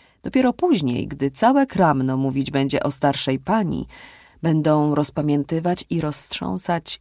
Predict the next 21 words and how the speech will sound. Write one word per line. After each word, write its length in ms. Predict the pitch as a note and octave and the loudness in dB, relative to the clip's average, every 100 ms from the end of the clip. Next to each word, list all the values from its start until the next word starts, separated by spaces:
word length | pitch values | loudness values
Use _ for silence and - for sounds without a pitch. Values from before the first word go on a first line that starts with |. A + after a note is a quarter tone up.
| - | -8
każde 440 | G3+ G3+ F#3+ G3 | -4 -4 -2 0
jej 200 | F#3+ F#3 | 0 0
poruszenie, 760 | - E3 D#3 - - - - - _ _ | -4 -6 -6 -6 -8 -10 -12 -16 _ _
każdy 340 | - C3+ C#3 C3+ | -4 -4 -2 -4
gest 480 | C3 B2+ - - _ _ - - - | -4 -6 -10 -14 _ _ -20 -20 -8
i 100 | F#3 | 0
będą 300 | F#3 F#3+ F3 | 4 4 2
próbowali 560 | E3 F3 F3 F#3 F#3+ - | 2 0 2 2 2 0
odgadnąć, 680 | E3 D#3+ E3 E3 F3 F#3+ - | -2 2 2 2 -2 -4 -6
o 120 | - | -6
co 160 | C#3+ A#3+ | -6 -8
też 420 | - A#3 - - | -8 -8 -6 -8
zamierzała 600 | - F3 F3+ F3 C#3 C3+ | -4 -2 0 0 -2 -4
ich 200 | C3+ - | -4 -8
pytać. 680 | - B3+ - - - - - _ _ _ _ _ - - | -10 -10 -10 -14 -16 -20 -20 _ _ _ _ _ -20 -10
Może 200 | D3+ D3 | -4 0
nawet 300 | C3+ C#3 C3+ | 2 2 0
ktoś 360 | - - C#3 - | -4 -4 -2 -2
z 120 | C3 C#3+ | -4 -2
nich 240 | D3 C#3+ | -2 -2
pomyśli, 580 | C#3+ C#3+ C#3+ - C#3+ | -2 0 0 -2 -2